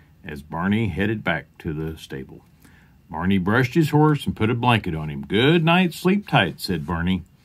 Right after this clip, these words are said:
He went to sleep right next to his horse. There's Barney and his horse. It was the day the train started running.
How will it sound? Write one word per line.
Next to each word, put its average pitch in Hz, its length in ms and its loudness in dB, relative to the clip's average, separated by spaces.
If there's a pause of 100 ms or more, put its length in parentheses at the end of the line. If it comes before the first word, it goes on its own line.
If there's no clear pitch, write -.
(380)
He 117 100 0
went 110 220 0
to 78 100 -10
sleep - 480 0 (380)
right 92 260 -2
next 101 360 -2
to 113 260 0 (160)
his 101 220 -2
horse. - 420 -12 (760)
There's 85 160 -20
Barney 110 440 -4 (300)
and 82 80 -14
his 80 120 -8
horse. - 400 -12 (3750)
It 90 60 -6
was 165 240 4
the 208 100 4
day 180 240 6
the 98 140 2
train 160 400 6
started 151 340 4
running. 80 400 0